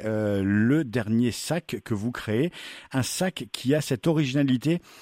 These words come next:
une attache, euh, dorsale spéciale qui lui permet d'être accroché de différentes manières sur un guidon de vélo, sur, euh, une trottinette, mais aussi sur une table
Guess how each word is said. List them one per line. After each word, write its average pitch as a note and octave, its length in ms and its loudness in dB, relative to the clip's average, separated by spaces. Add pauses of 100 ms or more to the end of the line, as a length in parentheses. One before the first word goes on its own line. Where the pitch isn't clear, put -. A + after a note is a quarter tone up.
(180)
une C#3+ 180 6
attache, C#3+ 540 0
euh, G#2+ 280 2
dorsale C3 500 0
spéciale D#3+ 640 -2 (120)
qui - 180 -4
lui C3 200 0
permet C3+ 340 0
d'être C#3+ 300 -2
accroché B2 560 -2 (260)
de A2 140 4
différentes B2+ 420 0
manières B2+ 480 4
sur E3+ 280 -2
un D#3+ 100 2
guidon C3 260 2
de A#2 60 4
vélo, A#2+ 360 4 (360)
sur, D#3 420 2
euh, B2 340 6
une C3 160 6
trottinette, C#3+ 800 0
mais A#2+ 140 6
aussi C#3+ 260 2
sur B2 280 2
une B2+ 120 6
table E3 360 0